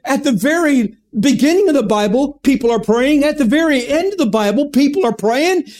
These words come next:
"Amen, amen." You see how important prayer, and everything in between. We have promises. We have commands to pray. Uh, we have teaching on prayer. We have examples of prayer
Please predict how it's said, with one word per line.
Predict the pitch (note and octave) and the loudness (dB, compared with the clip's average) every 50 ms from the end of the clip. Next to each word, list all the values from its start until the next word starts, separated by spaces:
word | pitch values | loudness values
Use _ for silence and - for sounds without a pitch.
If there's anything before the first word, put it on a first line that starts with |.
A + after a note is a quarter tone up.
| - - | -4 -2
"Amen, | - D4+ F#4+ F#4+ G4+ A4 A#4 A#4 G4+ C#4 E3 G#3+ - - | 0 0 2 2 2 0 0 0 0 0 -2 -2 -2 0
amen." | A3 E4 G4+ B4 A#4+ A#4 A4+ A4 C4+ D#3 - - _ _ _ _ _ _ _ _ _ _ _ _ _ _ _ _ _ _ _ - | 0 2 2 2 0 0 0 -2 -2 -4 -8 -12 _ _ _ _ _ _ _ _ _ _ _ _ _ _ _ _ _ _ _ -2
You | A#3+ | -2
see | A3+ - F4+ A4 | 0 2 2 2
how | G4 E4+ F4 A#4+ | 2 0 0 -2
important | B3 - C#4+ D#4 D4+ D4+ G3+ | -2 0 0 0 0 -2 -2
prayer, | A#3+ C4+ C#4 C4+ C#4 - - - | -2 -2 -2 -2 -4 -8 -6 -4
and | C#4+ D4 D4 C#4+ | -2 -2 -2 -2
everything | - B3+ C4+ E4+ E4+ G4+ G#4 G4+ F4+ - F4+ | -2 -2 -2 0 0 0 0 2 2 2 2
in | F4+ F4 E4 | 2 2 2
between. | E4+ - - - C#4 D4+ F4+ G4+ G#4 F4 G#3 D3 - - - - - | 0 0 -2 -2 -2 0 0 2 2 2 0 0 -4 -8 -12 -8 -2
We | C4+ E4 D4+ | 0 2 2
have | B3+ B3 A#3 B3 - | 2 0 -2 -4 -4
promises. | - E4 F4+ F#4 F#4 F#4 F4 G#3+ - A#3+ G#3 D#3 F#3+ | -2 -2 -2 0 -2 -2 -2 -2 0 0 0 0 0
We | C#4 C#4+ C4 | 0 2 2
have | C4 B3+ - | 0 0 -2
commands | G#3 A3+ A#3+ A#3+ D4+ A4 B4+ B4 G4+ C4 - | -2 0 2 2 2 0 0 -2 -2 -4 -4
to | - B3+ | -4 -4
pray. | - A3+ A3 G#3+ F#3 D3+ C#3+ - - - - - - | -2 0 -2 0 0 -2 -4 -6 -8 -16 -12 -6 -4
Uh, | A#3+ B3+ C4 B3+ | -2 -2 0 0
we | C#4+ D#4+ D#4 | 2 2 2
have | C#4 D4 D#4 D#4 - - | 2 2 0 -2 -4 -4
teaching | - E4 F#4 B4+ F#4+ - F4 F4+ D4+ C4+ | -2 -2 0 0 0 0 0 2 2 2
on | A#3+ A#3+ A3 - | 2 0 0 0
prayer. | G#3+ A3+ A3 G3+ F3+ C#3+ A2 - _ _ _ - - - - | 0 0 0 0 -2 -2 -4 -8 _ _ _ -20 -18 -12 -4
We | B3 D4+ D4+ | 0 0 2
have | D4 D#4 D#4+ D#4 | 2 2 0 0
examples | E4 D#4 B3+ G#3+ A3 D4+ E4+ G4 G4 F#4+ A4 G4 C#4 A3 | -2 -2 0 0 0 0 0 0 -2 -2 0 0 0 0
of | B3+ G#3+ | -2 -2
prayer | - A#3+ A#3 A3 G#3 | -2 -2 0 0 -2